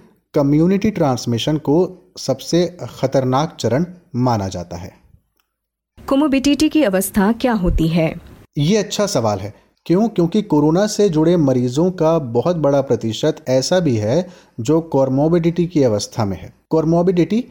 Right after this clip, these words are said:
Speaker 1: का अर्थ होता है कि एक ही समय पर एक व्यक्ति में अलग-अलग बीमारियों की ओवरलैपिंग हो रही है। इसे ऐसे समझिए कि एक व्यक्ति जो कोविड से संक्रमित है, उसे पहले से कोई और भी बीमारी रही हो।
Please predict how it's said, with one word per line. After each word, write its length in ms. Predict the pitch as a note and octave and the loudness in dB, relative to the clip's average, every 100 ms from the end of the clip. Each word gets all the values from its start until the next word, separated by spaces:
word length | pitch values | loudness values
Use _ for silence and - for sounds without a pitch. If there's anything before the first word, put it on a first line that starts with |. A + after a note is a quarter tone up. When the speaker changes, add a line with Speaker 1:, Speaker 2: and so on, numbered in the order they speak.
| - | -2
Speaker 1:
का 180 | F#3+ F3 | 0 2
अर्थ 160 | F#3+ F3+ | 0 0
होता 220 | E3 D#3+ | 0 0
है 180 | C#3+ F3 | 0 0
कि 240 | G3 F#3 - | -2 -4 0
एक 220 | C#3+ C#3+ | 0 2
ही 180 | D#3+ G#3+ | 0 0
समय 260 | F3 E3 | 2 0
पर 180 | D3+ E3 | 0 -2
एक 340 | D3+ D3+ E3+ | 0 0 0
व्यक्ति 320 | C#3 B2 - A#2+ | 0 -4 -4 0
में 280 | D3 E3+ - | 0 -2 -2
अलग-अलग 500 | C#3 D#3 E3 F#3 D#3 | 2 2 2 2 2
बीमारियों 420 | C3+ B2 A2+ C3 | 2 2 2 -2
की 240 | C3+ G3 - C#3 | -2 -4 -2 0
ओवरलैपिंग 640 | D3 E3+ D3 B2 C3+ A#2+ | 2 2 2 0 0 0
हो 100 | G#2+ | 0
रही 240 | F#2+ G2 | -2 -4
है। 180 | G2 - _ _ D3+ | -10 -14 _ _ -4
इसे 240 | D#3 F#3+ | 0 2
ऐसे 200 | E3+ A3 | 2 0
समझिए 420 | G3 C#3+ A2+ C3 | 0 0 0 0
कि 200 | E3 F#3 C#3+ | 0 -2 2
एक 200 | E3+ D#3+ | 0 0
व्यक्ति 360 | C3+ - D3+ | -4 0 -2
जो 160 | E3 F3+ | 2 0
कोविड 440 | F3 C#3 C#3+ F#3 | 2 2 4 2
से 120 | F3+ | 0
संक्रमित 560 | F#3 C#3+ A#2+ A#2+ D3 E3+ | -2 0 0 0 0 0
है, 300 | B2+ F3 - | -2 -4 -8
उसे 160 | - G3 | -4 -4
पहले 400 | F#3+ C3+ C3+ F3+ | -2 0 2 0
से 160 | F3+ F#3+ | 2 0
कोई 240 | G3 F#3 | 2 0
और 300 | D#3+ D3+ D#3 | 2 0 0
भी 160 | D#3 G3 | 0 2
बीमारी 360 | E3+ D3 C#3+ | 2 2 2
रही 240 | B2 A2 A#2 | 2 0 -2
हो। 240 | G#2 D2 | -4 -8